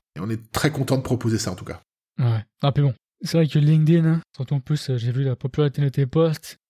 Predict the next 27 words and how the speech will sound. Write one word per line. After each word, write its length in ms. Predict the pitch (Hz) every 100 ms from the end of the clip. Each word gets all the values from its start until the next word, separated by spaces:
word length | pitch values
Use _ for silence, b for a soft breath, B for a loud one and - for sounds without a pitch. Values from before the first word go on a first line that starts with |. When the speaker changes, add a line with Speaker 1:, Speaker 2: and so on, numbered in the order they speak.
| _ _ _ _
Speaker 2:
notifications, 760 | 135 - 135 139 147 131 160 160
tu 120 | 135
dois 100 | 135
avoir 180 | 135 135
des, 220 | 127 123
euh, 60 | 117 _ _ _ _ -
des 60 |
centaines. 500 | 117 - 151 151 170 143 _ - 170
Et 40 |
en 40 | 139
plus, 160 | 214
l'avantage 320 | 175 165 175 151
du 80 |
Discord, 360 | 135 131 185 160
hein, 140 | 123 156
c'est 160 | - 127
que 100 | 120
ça 160 | -
reste 240 | 135 151 -
dans 140 | 123
le 80 | 127
temps. 180 | 139 127 - _ _ -
Les 80 | 120
gens 140 | 139
peuvent 160 | 131 123
retrouver 360 | 135 - 135
l'information. 480 | 139 127 127 135 135